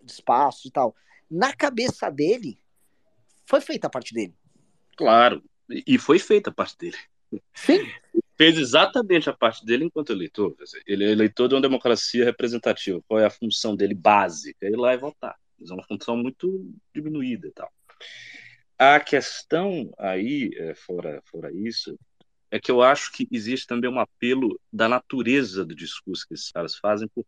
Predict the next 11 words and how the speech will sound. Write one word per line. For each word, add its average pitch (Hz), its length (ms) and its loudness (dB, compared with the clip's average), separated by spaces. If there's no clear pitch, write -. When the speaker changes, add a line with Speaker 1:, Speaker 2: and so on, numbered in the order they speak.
Speaker 2:
quê? 101 120 -12
Porque 123 440 -2
o 190 160 2
sistema 101 760 -6
mainstream, 98 680 -4
o 110 60 -2
sistema 92 340 -10
político, 82 500 -12
judiciário 80 640 -10
e - 60 -20
tal, 60 200 -6